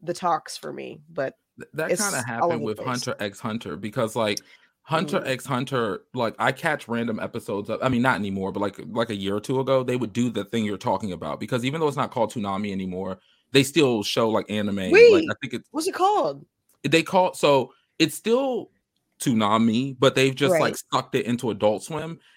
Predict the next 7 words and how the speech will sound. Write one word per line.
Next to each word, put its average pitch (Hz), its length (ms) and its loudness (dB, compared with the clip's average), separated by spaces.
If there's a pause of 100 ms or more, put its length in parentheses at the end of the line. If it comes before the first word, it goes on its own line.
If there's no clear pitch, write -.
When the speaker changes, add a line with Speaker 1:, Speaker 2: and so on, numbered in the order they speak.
(100)
Speaker 2:
and 139 160 2
the 123 160 2
schedule 135 540 2
has, 175 400 -2
uh, 104 300 0
Speaker 1:
Mm. - 160 -18
Speaker 2:
changed 110 560 -4